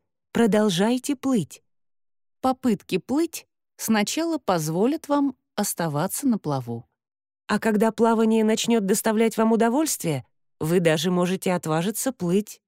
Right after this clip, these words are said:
баттерфляем. Обращение за помощью жизненно важно для нашего выживания.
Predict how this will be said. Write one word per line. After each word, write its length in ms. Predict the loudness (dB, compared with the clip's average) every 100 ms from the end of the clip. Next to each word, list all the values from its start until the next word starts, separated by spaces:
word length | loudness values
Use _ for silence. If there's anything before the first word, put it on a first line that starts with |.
| -6
баттерфляем. 880 | -4 -2 -2 -2 0 0 -2 -6 -10 _ _ _ _ _ _ _ _ _ _ _
Обращение 680 | -2 2 2 2 0 2 2
за 180 | 2 0
помощью 540 | 0 0 2 0 -2 -2
жизненно 540 | 0 2 2 2 0
важно 440 | 2 2 2 0 0
для 180 | 0
нашего 420 | 0 -2 -2 -4 -2
выживания. 720 | -2 -2 -2 -2 -6 -10